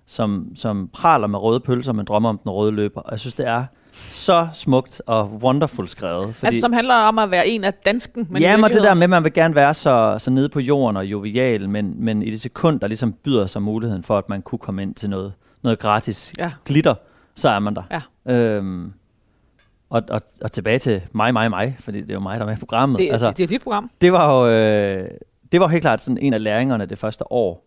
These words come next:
Speaker 1: da vi sendte, at jeg begyndte at sige, at det gjorde vi begge to meget hurtigt, begyndte at sige nej til at komme til mange af de her ting, hvor der er fotografer og sådan noget, fordi det, man bl-, indgår bare lynhurtigt i en handel, at når man så kommer I her, og så er det også okay, vi skriver og ringer om alt muligt andet.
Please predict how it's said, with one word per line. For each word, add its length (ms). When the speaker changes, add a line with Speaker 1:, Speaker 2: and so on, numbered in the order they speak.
Speaker 1:
da 60
vi 100
sendte, 400
at 120
jeg 140
begyndte 420
at 40
sige, 120
at 60
det 80
gjorde 100
vi 60
begge 220
to 240
meget 160
hurtigt, 360
begyndte 220
at 40
sige 120
nej 160
til 120
at 40
komme 260
til 160
mange 200
af 60
de 100
her 220
ting, 180
hvor 80
der 80
er 40
fotografer 480
og 40
sådan 80
noget, 100
fordi 220
det, 180
man 160
bl-, 80
indgår 280
bare 180
lynhurtigt 480
i 60
en 100
handel, 380
at 200
når 80
man 280
så 140
kommer 260
I 80
her, 180
og 240
så 200
er 80
det 60
også 140
okay, 260
vi 60
skriver 300
og 80
ringer 220
om 100
alt 100
muligt 240
andet. 160